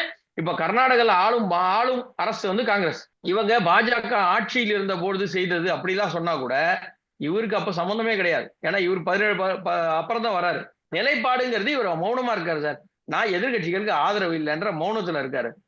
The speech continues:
சிறந்தது. ஏன்னா எந்த இடத்துலயும் ஒரு எதிர்கருத்து, தவறான வார்த்தை, இவங்க வந்து செய்தியை வந்து உருட்டுறது எப்படி உருட்டுவாங்கன்னு தெரியும். So அதனால எந்த அனுமானத்திற்கும் யூகத்திற்கும் இடம் கொடுக்காமல்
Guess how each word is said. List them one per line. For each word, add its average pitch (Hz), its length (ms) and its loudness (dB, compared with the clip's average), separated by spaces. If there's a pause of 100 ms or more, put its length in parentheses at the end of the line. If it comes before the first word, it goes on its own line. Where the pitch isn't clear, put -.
(100)
சிறந்தது. 262 680 2
ஏன்னா 254 80 4 (640)
எந்த 220 400 0
இடத்துலயும் 196 520 -2 (220)
ஒரு - 120 -6
எதிர்கருத்து, 180 640 0
தவறான 190 460 2
வார்த்தை, 175 360 0
இவங்க 180 240 -2
வந்து 190 200 -2
செய்தியை 208 320 0
வந்து 185 200 0
உருட்டுறது 180 360 -2
எப்படி 160 180 -2
உருட்டுவாங்கன்னு 151 400 -2
தெரியும். 135 240 -4
So 143 140 0
அதனால 147 580 2 (240)
எந்த 233 560 2
அனுமானத்திற்கும் 196 840 0
யூகத்திற்கும் 185 720 0
இடம் 170 240 2
கொடுக்காமல் 147 600 0